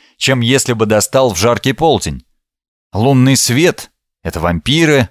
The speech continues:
оборотни, эльфы и гномы, а здесь обыкновенная книга, толстая, пухлая, читанная и перечитанная, со слиными ушами, шёлковой ленточкой для закладки,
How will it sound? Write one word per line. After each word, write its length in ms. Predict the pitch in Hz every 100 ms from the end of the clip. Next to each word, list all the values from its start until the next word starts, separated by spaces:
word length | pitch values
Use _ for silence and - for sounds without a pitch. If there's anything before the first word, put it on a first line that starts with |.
| -
оборотни, 720 | 92 117 123 117 - 101 -
эльфы 440 | - 92 101 - 82
и 20 |
гномы, 480 | 78 92 117 104 95 _ _ _ _
а 140 | 90
здесь 300 | 92 165 -
обыкновенная 680 | 107 107 127 143 165 120 110
книга, 440 | - 165 123 80 - _
толстая, 600 | - 185 143 - 78 71 -
пухлая, 600 | 180 208 - 90 67 69 _ _ -
читанная 800 | - 196 170 127 104 85 71 - _
и 140 | 104 113
перечитанная, 880 | 143 135 - 220 180 117 95 80 76
со 180 | 139
слиными 440 | 135 170 190 170 156
ушами, 580 | 151 - 190 170 87 - _ _ -
шёлковой 580 | - 180 190 143 139
ленточкой 540 | 127 156 147 120 - 131
для 160 | 113
закладки, 640 | 120 131 127 135 113 -